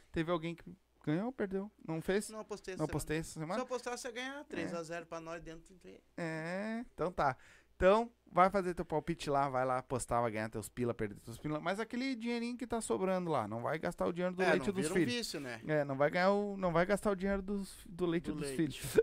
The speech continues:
Speaker 1: <laughs> Então, faz teu cadastro lá e vai te divertir, certo? E estamos também, esse,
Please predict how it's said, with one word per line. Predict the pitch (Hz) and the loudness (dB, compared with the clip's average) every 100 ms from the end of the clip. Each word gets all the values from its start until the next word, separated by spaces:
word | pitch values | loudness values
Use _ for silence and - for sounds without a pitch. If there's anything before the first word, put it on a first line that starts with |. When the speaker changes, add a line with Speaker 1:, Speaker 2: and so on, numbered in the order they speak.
| - - 233 240 226 | 8 8 12 12 12
Speaker 1:
<laughs> | 262 214 185 - 233 254 - | 12 12 12 4 -4 -6 6
Então, | 208 220 262 - - - - | 12 12 12 4 -16 -20 4
faz | 185 180 | 10 10
teu | 214 | 10
cadastro | 190 170 156 160 156 | 6 10 10 8 6
lá | 143 143 - | 6 6 2
e | 151 | 4
vai | 139 147 | 6 6
te | - | 4
divertir, | 127 127 127 - 104 | -2 4 4 6 2
certo? | - 147 175 - - - 208 | 12 12 12 6 -12 -2 10
E | 247 320 - - - | 12 12 6 -16 0
estamos | 220 - 214 226 220 | 2 8 8 8 6
também, | 220 185 196 214 _ _ _ | 6 8 6 4 _ _ _
esse, | 160 160 190 180 170 156 151 139 | 2 2 2 -2 -2 -2 -2 -2